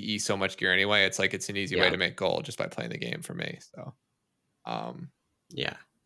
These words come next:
Speaker 1: maybe, maybe I'll pick up something else this expansion. But that's a, that's a huge quality of life thing. It seems like a lot
Speaker 2: Yeah.
Speaker 1: of,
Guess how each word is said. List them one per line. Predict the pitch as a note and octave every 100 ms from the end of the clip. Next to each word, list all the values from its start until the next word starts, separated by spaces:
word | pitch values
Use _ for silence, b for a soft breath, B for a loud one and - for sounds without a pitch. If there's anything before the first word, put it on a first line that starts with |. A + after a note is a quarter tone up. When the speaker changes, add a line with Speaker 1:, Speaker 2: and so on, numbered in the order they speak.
| _ _ _ _ _ _ _ -
Speaker 1:
maybe, | B2+ E3+
maybe | F3 C#3
I'll | A3
pick | G#3+ F3+ E3
up | -
something | B2+ -
else | - - -
this | - -
expansion. | - - - -
But |
that's | C3 C3+
a, | C#3
that's | A2+ A#2
a | A#2
huge | - G#2+ -
quality | - B1 B1+
of | -
life | -
thing. | -
It | B2
seems | E3 D#3+
like | D#3+
a |
lot | A2+ G#2+
Speaker 2:
Yeah. |
Speaker 1:
of, | G#2+ G#2 -